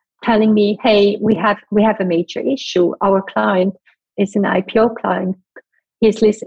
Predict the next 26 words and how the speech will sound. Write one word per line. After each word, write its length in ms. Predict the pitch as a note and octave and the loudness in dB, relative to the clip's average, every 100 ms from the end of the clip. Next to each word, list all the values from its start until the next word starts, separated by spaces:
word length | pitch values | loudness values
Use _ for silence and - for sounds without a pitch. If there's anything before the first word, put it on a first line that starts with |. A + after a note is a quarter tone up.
| G3+ | 0
he, 380 | G#3+ G3+ G3 - D#3+ | 4 4 2 0 -2
he 320 | F#3+ F#3+ - - | 0 0 -4 -6
is 240 | F3 - - | -12 -10 -2
planned 320 | G3 F#3 F#3 | 0 0 -2
to 80 | F3 | 0
go 280 | F#3+ F3+ F3 | 4 4 4
I 180 | F3 - | 0 -2
P 160 | - F#3+ | 0 2
O 160 | F3+ | 4
the 100 | F#3 | 2
next 300 | F3+ F3 - | 0 -2 -2
day 180 | G#3 G3 | 2 2
on 140 | F#3 F#3 | 0 -4
the 60 | |
Nasdaq, 600 | F#3+ G3+ G3+ - F3+ E3 - - _ _ _ _ _ _ G3 | -2 -2 -4 -6 -6 -6 -14 -20 _ _ _ _ _ _ 0
and 260 | F#3 F#3 F#3 | 0 0 0
we 180 | F#3 | 2
need 200 | G3+ G#3 | 4 4
to 80 | G3+ | 0
solve 440 | G3 F#3 F#3 F3+ - | -2 2 2 2 -6
the 80 | - - | -16 -4
problem 440 | G3 F3+ E3 E3 - | -2 0 -4 -6 -2
now. 560 | F3+ E3+ D3+ D#3 F#3 - _ _ _ _ F#3 | 0 2 2 2 0 -6 _ _ _ _ -4
And 260 | F3+ F3+ _ | -2 -4 _
please 580 | - G3+ G3 - - - _ - | 2 4 4 0 -14 -20 _ 0
be, 480 | F#3+ F#3 F3+ E3+ | 2 4 4 0